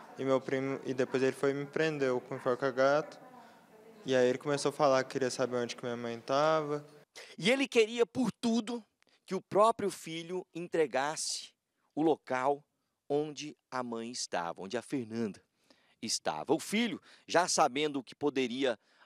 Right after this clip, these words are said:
Speaker 2: acontecer, não entregou. Ele não entregou de forma nenhuma. E aí, depois de muita luta, eles conseguiram pedir ajuda a um vizinho. O vizinho pulou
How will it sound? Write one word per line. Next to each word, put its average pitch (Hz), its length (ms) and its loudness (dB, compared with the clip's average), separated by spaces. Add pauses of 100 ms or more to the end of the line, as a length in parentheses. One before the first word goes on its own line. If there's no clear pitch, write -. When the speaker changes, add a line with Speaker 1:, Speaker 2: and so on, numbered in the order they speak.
Speaker 2:
acontecer, 135 920 -2 (360)
não 175 280 4
entregou. 139 540 2 (760)
Ele 139 180 -4
não 180 220 2
entregou 190 420 2
de 190 120 -4
forma 190 440 2
nenhuma. 151 520 -6 (640)
E 196 120 4
aí, 202 360 2 (520)
depois 185 360 4
de 180 100 -4
muita 196 340 0
luta, 170 480 -4 (120)
eles 185 280 -2
conseguiram 180 680 -6
pedir 165 340 -10
ajuda 156 580 -4 (200)
a 135 100 2
um 156 140 0
vizinho. 135 600 -4 (500)
O 113 80 -8
vizinho 123 420 -4
pulou 160 640 0